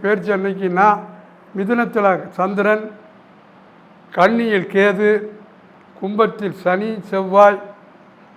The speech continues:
மீனத்தில் சுக்கிரன், ராகு, புதன்.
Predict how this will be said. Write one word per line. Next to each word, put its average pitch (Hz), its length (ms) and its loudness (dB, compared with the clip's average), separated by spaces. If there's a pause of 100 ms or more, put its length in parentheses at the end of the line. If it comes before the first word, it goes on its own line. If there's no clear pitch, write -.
(520)
மீனத்தில் 220 600 -2
சுக்கிரன், 214 600 -2 (200)
ராகு, 196 420 6 (340)
புதன். 175 320 -2